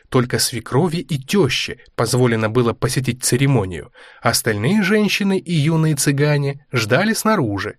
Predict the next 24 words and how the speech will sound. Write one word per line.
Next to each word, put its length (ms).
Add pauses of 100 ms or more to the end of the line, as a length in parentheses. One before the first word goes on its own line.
за 220
пологом. 760 (340)
Шутили, 480
танцевали, 720
обсуждали 600
свежие 440
сплетни, 680 (360)
малышня 520
украдкой 500
таскала 500
с 100
накрытых 460
столов 360
сладкие 460
пирожки, 600 (240)
а 120
подростки 600
прильнули 560
к 80
щёлочкам 680
у 100
задней 380
стены 360
шатра 580